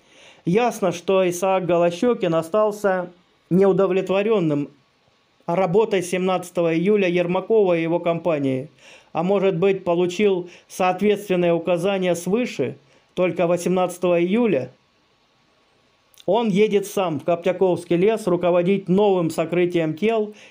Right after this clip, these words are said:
и для этого способа привозят в лес десять пудов керосина,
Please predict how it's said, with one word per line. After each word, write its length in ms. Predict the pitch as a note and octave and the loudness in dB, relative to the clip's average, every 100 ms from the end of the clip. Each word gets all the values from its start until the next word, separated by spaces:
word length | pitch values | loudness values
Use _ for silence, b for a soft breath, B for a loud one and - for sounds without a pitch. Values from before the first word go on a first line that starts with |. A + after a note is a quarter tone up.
| B | B
и 100 | E3+ | 0
для 220 | F#3 F#3+ | 2 0
этого 260 | F#3+ F3 E3+ | 2 0 0
способа 760 | - A3+ A3 G3 D#3+ D3+ C#3+ C#3 b b b | -2 0 0 0 0 -2 -2 -10 b b b
привозят 540 | - F#3 G3 G#3 F#3 F3 | -2 2 4 2 0 0
в 60 | |
лес 240 | F#3 A3 G#3+ | 0 0 -2
десять 560 | D#3+ C3 A3+ A3 F#3+ F#3+ | -4 0 0 0 -4 0
пудов 460 | F3+ F3 G3+ G3 | 0 2 2 2
керосина, 720 | F#3 F3 E3+ F#3+ A#3 G3+ B2+ | 0 0 0 0 0 0 -2